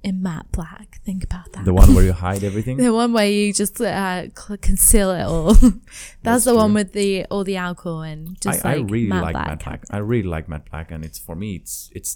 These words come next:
Speaker 2: definitely
Speaker 1: It's very
Speaker 2: a color
Speaker 1: nice.
Speaker 2: that
Speaker 1: It's very
Speaker 2: you
Speaker 1: nice.
Speaker 2: wanna implement at least with some of it. If not on pen lines, if not on units, I will definitely have some element in the kitchen that I wanna
Speaker 1: Very nice.
Speaker 2: have. And almost every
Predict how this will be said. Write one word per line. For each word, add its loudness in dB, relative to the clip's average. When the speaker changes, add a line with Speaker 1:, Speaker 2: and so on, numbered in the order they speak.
Speaker 2:
definitely -8
Speaker 1:
It's -6
very -6
Speaker 2:
a -6
color -6
Speaker 1:
nice. -6
Speaker 2:
that -20
Speaker 1:
It's -12
very -2
Speaker 2:
you 0
Speaker 1:
nice. -8
Speaker 2:
wanna -4
implement -8
at -10
least -10
with -12
some -6
of -6
it. -6
If -10
not -6
on -6
pen -6
lines, -8
if -10
not -12
on -12
units, -10
I -6
will -4
definitely -4
have -12
some -14
element -12
in -14
the -16
kitchen -16
that -12
I -14
wanna -18
Speaker 1:
Very -14
nice. -12
Speaker 2:
have. -8
And -8
almost -6
every -6